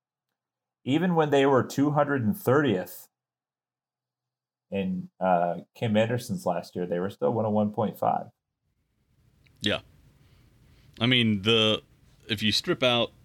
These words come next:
Speaker 2: the Paul Quinn game, their raw efficient, their, like, adjusted efficiency is, like, minus six point six.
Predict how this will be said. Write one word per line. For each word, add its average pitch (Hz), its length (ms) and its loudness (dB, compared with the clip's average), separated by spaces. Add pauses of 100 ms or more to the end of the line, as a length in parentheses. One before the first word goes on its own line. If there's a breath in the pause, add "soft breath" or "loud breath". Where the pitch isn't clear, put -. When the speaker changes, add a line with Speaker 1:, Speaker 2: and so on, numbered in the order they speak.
Speaker 2:
the - 80 -20
Paul 110 280 0
Quinn 104 280 -2
game, 90 380 -2
their 95 460 0 (680 soft breath)
raw 110 540 2
efficient, 92 580 -2 (100)
their, 92 280 0
like, 87 280 -2
adjusted 101 420 -2
efficiency 82 560 -6
is, 78 120 -10
like, 80 280 -8
minus 85 420 -4
six - 540 -8
point - 280 -10
six. - 560 -10